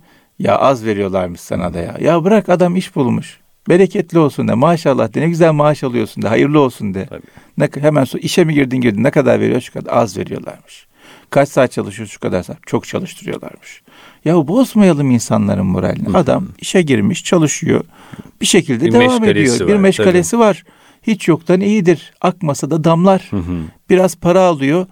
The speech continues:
Speaker 1: "Az veriyorlarmış." deme.
Speaker 2: Kırma
Speaker 1: Bir anda
Speaker 2: motivasyonu.
Speaker 1: motivasyon, "Çok çalıştırıyorlar." deme.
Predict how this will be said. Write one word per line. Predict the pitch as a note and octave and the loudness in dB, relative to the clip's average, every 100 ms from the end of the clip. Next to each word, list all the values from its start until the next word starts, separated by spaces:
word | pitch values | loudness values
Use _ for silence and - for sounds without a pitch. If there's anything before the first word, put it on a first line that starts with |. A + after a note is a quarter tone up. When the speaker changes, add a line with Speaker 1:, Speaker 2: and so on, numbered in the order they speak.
| _ _ - | _ _ -4
Speaker 1:
"Az | F#3+ F#3+ F3+ | 0 0 -2
veriyorlarmış." | D3+ C3 B2 C#3 F3 - | 0 0 0 0 -4 -2
deme. | D#3+ F3 F3 B2 _ _ _ _ _ - | 0 2 2 -2 _ _ _ _ _ 0
Speaker 2:
Kırma | C#3+ F3 | 2 4
Speaker 1:
Bir | |
anda | A#2+ A2 | 2 0
Speaker 2:
motivasyonu. | E3+ F#2+ F#2 - C3+ | 0 2 0 0 -4
Speaker 1:
motivasyon, | C#3 F3+ F3 C#3+ | 0 0 0 -2
"Çok | - G3+ | 0 0
çalıştırıyorlar." | - E3+ D3 - D3 D#3+ C3+ | 0 -4 -4 -6 -4 -4 0
deme. | F3 F#3 D#3 | 0 2 0